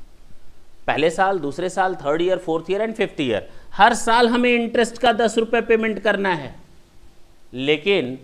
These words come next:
साथ ही साथ पाँच साल बाद हमको दस रुपये premium का भी तो देना है,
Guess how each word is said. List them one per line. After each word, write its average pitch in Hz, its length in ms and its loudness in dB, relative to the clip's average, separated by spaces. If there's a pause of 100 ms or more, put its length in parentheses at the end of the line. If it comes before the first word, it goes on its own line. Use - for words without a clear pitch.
(260)
साथ 151 400 0
ही 185 80 -2
साथ 175 360 2 (420)
पाँच 220 340 0
साल 185 320 0
बाद 170 220 0
हमको 165 320 -4
दस 160 240 -4
रुपये 160 260 -2
premium 151 460 -4
का 170 100 -4
भी 170 100 -6
तो 170 120 -8
देना 175 240 -4
है, 170 160 -10